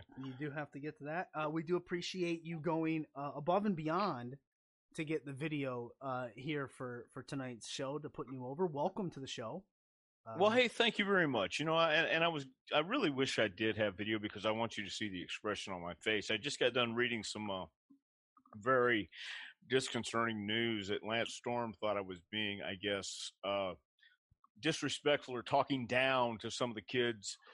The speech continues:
Speaker 2: Uh, <laughs> I think it was yesterday or the day before. I don't even know. I sent out a tweet with Steve Austin and Bret Hart doing a real simple spot, and I said, "Oh, what? There's no ha-, Havacononas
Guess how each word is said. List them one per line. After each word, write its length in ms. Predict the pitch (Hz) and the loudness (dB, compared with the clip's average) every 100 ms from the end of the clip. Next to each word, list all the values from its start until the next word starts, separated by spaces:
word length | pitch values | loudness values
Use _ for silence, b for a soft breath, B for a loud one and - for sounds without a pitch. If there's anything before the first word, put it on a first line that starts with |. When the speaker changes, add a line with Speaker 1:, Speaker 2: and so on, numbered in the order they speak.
| B B B 104 | B B B 0
Speaker 2:
Uh, 300 | 104 107 90 | 2 4 2
<laughs> 640 | - 131 - 185 - - - | 2 0 0 -2 0 0 2
I 120 | 160 | 2
think 220 | 156 160 | 2 -4
it 40 | 151 | -4
was 180 | 135 113 | -4 -2
yesterday 460 | 127 - - 123 | -4 -4 -2 0
or 80 | 113 | 0
the 80 | 104 | -2
day 180 | 98 110 | -4 -4
before. 320 | 92 - 110 101 | -6 -6 -4 -2
I 60 | |
don't 220 | 117 120 117 | 0 0 -2
even 120 | 107 | -4
know. 120 | 107 | -4
I 60 | 101 | -4
sent 240 | - 113 | -4 -2
out 120 | 104 | -2
a 40 | 85 - | -4 -12
tweet 260 | 120 113 92 B B B B B 117 | -8 -8 -10 B B B B B -6
with 160 | 110 - _ - | -6 -6 _ -14
Steve 360 | - 143 143 | -4 0 4
Austin 400 | 131 131 127 123 | 6 4 4 -2
and 120 | 113 98 | -4 0
Bret 220 | 117 104 | 0 4
Hart 360 | 135 143 95 | 4 4 2
doing 280 | 90 113 107 | -4 -6 -4
a 60 | 107 | -6
real 240 | 120 131 | -4 -4
simple 340 | - 123 - 98 | -4 -6 -4 -10
spot, 400 | - 120 92 85 | -4 2 2 2
and 100 | 104 | -4
I 60 | |
said, 220 | 98 104 98 | -4 -4 0
"Oh, 180 | 160 135 | 2 2
what? 260 | 135 156 - | 2 0 0
There's 180 | 113 101 | -6 -6
no 140 | 117 117 | -6 0
ha-, 220 | 127 123 104 | 0 0 0
Havacononas 720 | 131 135 117 117 127 139 139 | 0 0 -2 -6 -4 -4 -4